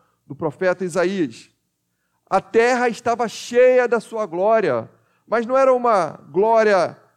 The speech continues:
intocável, intangível. Ele via a terra,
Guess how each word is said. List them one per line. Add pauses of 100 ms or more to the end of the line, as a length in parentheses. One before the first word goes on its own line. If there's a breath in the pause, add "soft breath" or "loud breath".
(260)
intocável,
intangível. (300)
Ele
via
a
terra,